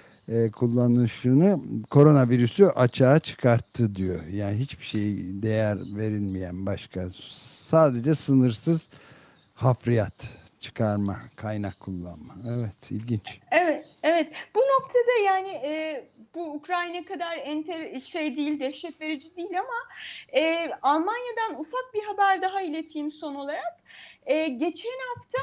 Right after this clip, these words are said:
Speaker 2: Almanya'da bir mezbahada yüz doksan bir çalışanda koronavirüs tespit ediliyor ve bu mezbahalarda çalışanlar Doğu Avrupalı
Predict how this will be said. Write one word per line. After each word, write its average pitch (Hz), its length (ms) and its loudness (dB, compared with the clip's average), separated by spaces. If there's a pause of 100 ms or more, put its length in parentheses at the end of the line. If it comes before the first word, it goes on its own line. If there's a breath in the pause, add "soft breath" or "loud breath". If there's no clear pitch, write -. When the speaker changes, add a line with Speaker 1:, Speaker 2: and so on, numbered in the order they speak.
Speaker 2:
Almanya'da 427 680 -2
bir 392 160 0
mezbahada 339 880 -2 (500 soft breath)
yüz 262 240 -6
doksan 403 440 -4
bir 571 160 -8
çalışanda 392 720 -6
koronavirüs 427 760 -6
tespit 311 460 -8
ediliyor 254 420 -4 (560 loud breath)
ve 359 240 2
bu 359 100 4
mezbahalarda 349 880 0
çalışanlar 269 1000 -6
Doğu 262 220 -2
Avrupalı 453 720 -4